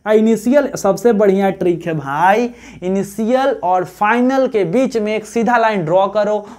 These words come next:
वही होता है डिस्प्लेसमेंट, ठीक है।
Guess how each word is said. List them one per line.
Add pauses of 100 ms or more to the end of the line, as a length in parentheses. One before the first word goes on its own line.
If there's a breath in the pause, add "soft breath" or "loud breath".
(120 loud breath)
वही
होता
है (260 loud breath)
डिस्प्लेसमेंट, (260)
ठीक
है।